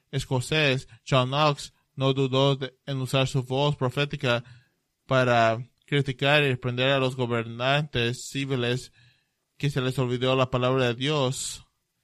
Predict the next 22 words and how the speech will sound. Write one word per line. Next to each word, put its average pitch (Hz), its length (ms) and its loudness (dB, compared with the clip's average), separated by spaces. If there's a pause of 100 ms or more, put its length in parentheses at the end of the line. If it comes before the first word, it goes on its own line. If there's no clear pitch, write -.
(300)
que 135 80 -4
estaban 135 420 0
opinando 135 540 -2
sobre 120 260 0
los 120 220 -2
asuntos 127 540 -2
de 120 100 -2
la 113 280 0 (380)
iglesia. 135 460 -2 (260)
Knox 143 320 2
enseñó 139 400 0
a 139 200 4
sus 131 180 -2
estudiantes 135 880 -2
predicadores 127 640 0
a 120 40 0
hacer 113 180 -2
lo 120 100 -2
mismo. 120 520 -8 (880)
En 135 200 0
el 117 360 0
diecinueve 139 640 0